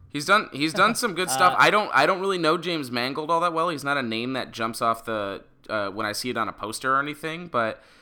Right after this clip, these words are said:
Speaker 1: he's done, uh, he's, he's done Logan, Walk the Line. He, he, he's has some good movies in here.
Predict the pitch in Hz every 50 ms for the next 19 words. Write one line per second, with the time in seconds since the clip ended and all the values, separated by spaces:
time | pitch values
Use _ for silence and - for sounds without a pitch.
0 | _ _ _ - 135 135 131 123 - 156 160 170 185 175 156 139 127 123 117 110
1 | 107 107 104 - 113 - 123 123 117 104 - - - 120 113 - 131 117 113 110
2 | 123 135 147 143 139 151 147 147 143 143 123 120 117 120 120 - - 95 90 92
3 | 113 120 131 135 135 135 135 135 135 135 135 135 135 135 135 135 135 135 135 135
4 | 131 127 120 123 113 82 117 120 123 123 92 107 120 123 120 113 135 139 - -
5 | - 147 120 104 107 101 98 107 135 170 170 - - 95 80 110 107 90 90 92
6 | 90